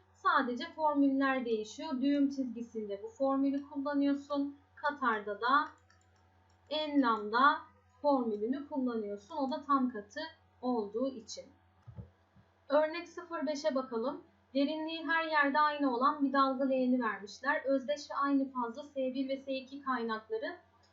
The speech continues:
dört santimetre dalga boylu dalgalar yayıyormuş. Girişim desenindeki P noktasının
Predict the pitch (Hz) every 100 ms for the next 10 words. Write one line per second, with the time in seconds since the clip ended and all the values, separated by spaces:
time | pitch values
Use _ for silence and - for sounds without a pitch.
0 | _ _ 269 311 294 - 277 254 262 240
1 | 226 - 214 254 262 262 277 247 247 269
2 | 262 262 254 247 254 254 247 208 196 185
3 | - - - - _ _ _ 254 285 294
4 | 339 311 311 320 294 294 285 277 320 -
5 | 320 330 320 294 285 240 233 220 208 220
6 | 285